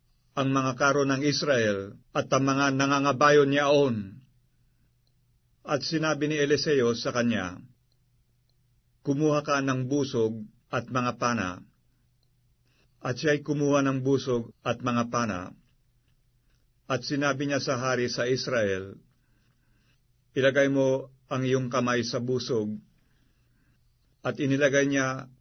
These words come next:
ang kanyang kamay roon. At inilagay ni Eliseo ang kanyang mga kamay sa mga kamay ng hari. At kanyang sinabi, "Buksan mo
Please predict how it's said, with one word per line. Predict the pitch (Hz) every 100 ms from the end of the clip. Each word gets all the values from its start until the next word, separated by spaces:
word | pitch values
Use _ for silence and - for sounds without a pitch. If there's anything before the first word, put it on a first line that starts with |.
| -
ang | 135 123
kanyang | 131 131 135 127
kamay | 131 131 127
roon. | 135 117 110 110 113 - - _ _ _ _ _ _ _ _ _ _ _ _ -
At | 127 123
inilagay | 139 139 143 143 143
ni | 143
Eliseo | 135 143 135 147 127 117 113 - -
ang | 135 127
kanyang | 123 131 135 139
mga | 131 131 131
kamay | 127 117 120 123 123 - _ -
sa | -
mga | 127 127 127 120
kamay | 127 127
ng | 123 120
hari. | 127 117 98 92 - _ _ _ _ _ _ _ _ _ _ _ _ _ -
At | 131
kanyang | 127 135 139 131
sinabi, | 120 135 127 104 95 87 - - _ _ _ _ _ _ _ _ _ _ _ _ 127
"Buksan | 135 - 151 143
mo | 143 143 139